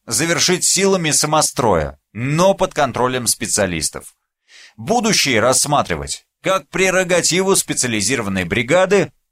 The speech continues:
нечего отрывать людей на выполнение работ им несвойственных. Я сидел и наслаждался забытым духом старых добрых производственных совещаний, и душа моя пела.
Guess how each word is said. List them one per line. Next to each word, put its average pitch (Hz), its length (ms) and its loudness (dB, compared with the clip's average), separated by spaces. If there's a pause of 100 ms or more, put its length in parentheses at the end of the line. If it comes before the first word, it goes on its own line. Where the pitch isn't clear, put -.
(160)
нечего 180 760 0
отрывать 127 380 0
людей 113 300 -2
на 135 100 -4
выполнение 104 580 0
работ 92 480 -2
им 120 220 -4
несвойственных. 80 1000 -4 (920)
Я 107 200 -6
сидел 180 380 0
и 180 40 -2
наслаждался 139 960 0 (300)
забытым 127 580 -4
духом 104 680 -2 (100)
старых 160 640 0
добрых 147 400 0
производственных 110 840 -4
совещаний, 90 720 -2 (400)
и 107 100 -8
душа 147 360 0
моя 127 280 0
пела. 78 460 -6